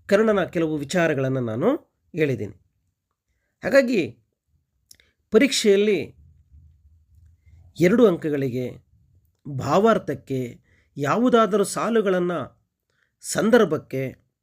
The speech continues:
ಮತ್ತು ದೀರ್ಘ ಪ್ರಶ್ನೆಯಾಗಿಯೂ ಕೂಡ, ಆ, ಕೇಳೋದಕ್ಕೆ ಈ ಕಾವ್ಯ ಭಾಗ ಬಹಳ ಮುಖ್ಯವಾಗಿರ್ತಕ್ಕಂಥದ್ದು. ಹಾಗಾಗಿ ಕೇಳ್ತಕ್ಕಂಥ ಸಾಧ್ಯತೆ ಹೆಚ್ಚಿರುತ್ತೆ.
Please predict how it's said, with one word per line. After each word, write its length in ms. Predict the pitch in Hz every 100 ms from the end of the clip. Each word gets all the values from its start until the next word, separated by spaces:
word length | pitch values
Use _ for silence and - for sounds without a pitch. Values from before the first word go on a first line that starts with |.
| _ _ _ _ _ _ _
ಮತ್ತು 320 | 240 254 208
ದೀರ್ಘ 280 | 147 269 226
ಪ್ರಶ್ನೆಯಾಗಿಯೂ 760 | 247 196 - 220 202 185 175 175
ಕೂಡ, 220 | 220 214 143 - _ _ _ _ 226
ಆ, 340 | 156 139 107 110 _ _ _ _ _ _ _ _ _
ಕೇಳೋದಕ್ಕೆ 520 | - 226 214 170 - 190
ಈ 120 | 139
ಕಾವ್ಯ 300 | - 160 180
ಭಾಗ 260 | 151 147 175 143 - _ _ _ _ _ _ -
ಬಹಳ 180 | 127 185
ಮುಖ್ಯವಾಗಿರ್ತಕ್ಕಂಥದ್ದು. 960 | 180 165 233 190 151 135 135 135 196 165
ಹಾಗಾಗಿ 260 | 160 170
ಕೇಳ್ತಕ್ಕಂಥ 500 | 147 185 185 180 165
ಸಾಧ್ಯತೆ 440 | 147 156 156 156 151
ಹೆಚ್ಚಿರುತ್ತೆ. 520 | 156 151 147 135